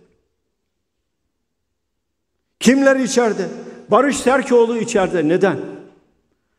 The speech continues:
Barış Pehlivan içeride. Neden? Hülya Kılıç içeride. Neden? Murat Arel içeride. Neden? Mehmet Ferhat Çelik içeride. Neden?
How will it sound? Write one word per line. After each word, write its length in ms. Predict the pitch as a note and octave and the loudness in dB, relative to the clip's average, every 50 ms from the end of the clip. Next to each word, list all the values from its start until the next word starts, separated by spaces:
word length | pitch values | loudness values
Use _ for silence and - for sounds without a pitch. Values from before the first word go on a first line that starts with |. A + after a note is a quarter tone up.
| _ _ _ _ _ _ _ | _ _ _ _ _ _ _
Barış 300 | - A#3 C4+ D4 A3+ - | 4 4 4 2 -2 0
Pehlivan 480 | - B3 A#3+ A3+ A#3 A#3+ A#3 A#3 A3+ A3+ | 2 2 2 4 2 2 0 0 -2 -4
içeride. 540 | G#3+ F#3+ - A3 G3+ F#3 F3+ F3 F#3+ E3 | -6 -4 -2 0 0 0 0 -2 -2 -2
Neden? 320 | D3+ E3 E3+ D#3 G3 F#3 C#3 A#2 - - - - - - _ _ _ _ _ _ _ _ _ - | -2 0 2 2 2 0 0 -4 -10 -16 -16 -18 -20 -20 _ _ _ _ _ _ _ _ _ 2
Hülya 340 | A#3 C4+ C4+ C#4 C#4 C4 | 4 4 6 4 4 2
Kılıç 380 | - - A#3+ A#3+ B3 B3 - - | 2 -2 -2 -2 -2 -4 -4 -4
içeride. 480 | G#3+ D#3+ - G#3+ G#3 G3 F3 G3+ G#3 F#3 | -6 -2 0 0 0 2 0 0 0 2
Neden? 340 | E3+ E3+ D#3 F#3 F#3 D3 B2 - - - - - - - _ | 0 2 2 2 0 0 -4 -10 -14 -16 -16 -18 -20 -12 _
Murat 320 | - G3 B3 C4+ C4+ C4+ C4+ | 2 4 4 4 2 0 -2
Arel 380 | C4+ B3 A#3+ B3 A#3 A#3+ A3+ | -2 0 0 2 2 0 0
içeride. 500 | A3 A3 - - A3 G#3+ G3+ F3+ G#3+ G#3 | -2 -4 -2 0 0 0 0 0 0 0
Neden? 340 | F#3 F#3 F#3 E3 G#3 G#3 F#3 - - - - - - - - - _ | 2 2 2 2 2 2 0 -4 -8 -12 -14 -14 -16 -16 -20 -14 _
Mehmet 460 | - G#3+ A#3+ B3 B3+ B3+ C4+ B3+ B3+ | 0 2 2 2 2 2 0 0 0
Ferhat 420 | B3 A#3 A#3+ A3+ A3+ A3+ A#3 A3+ - | 0 0 2 2 2 0 0 -2 2
Çelik 340 | A3 G#3+ G#3 A3+ A3 G#3+ | 2 2 2 2 -4 -2
içeride. 460 | A3 G3+ - G#3 G3+ F#3+ E3+ G#3 A3 G3 | -4 -2 0 0 0 2 2 2 2 2
Neden? 340 | F3+ F3 D#3 G3+ G#3 E3+ | 2 2 2 2 2 0